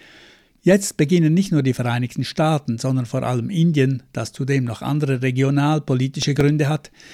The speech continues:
ihre Abhängigkeit von den chinesischen Werkbänken nach Möglichkeit zu reduzieren,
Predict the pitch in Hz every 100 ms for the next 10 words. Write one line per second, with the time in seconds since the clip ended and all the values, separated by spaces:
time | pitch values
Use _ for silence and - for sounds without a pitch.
0 | - 175 165 180 190 165 170 170 160 165
1 | - 151 156 - 147 139 139 - 147 131
2 | 135 - 135 135 151 135 120 143 156 165
3 | 151 - 127 135 156 156 165 - 208 214
4 | 127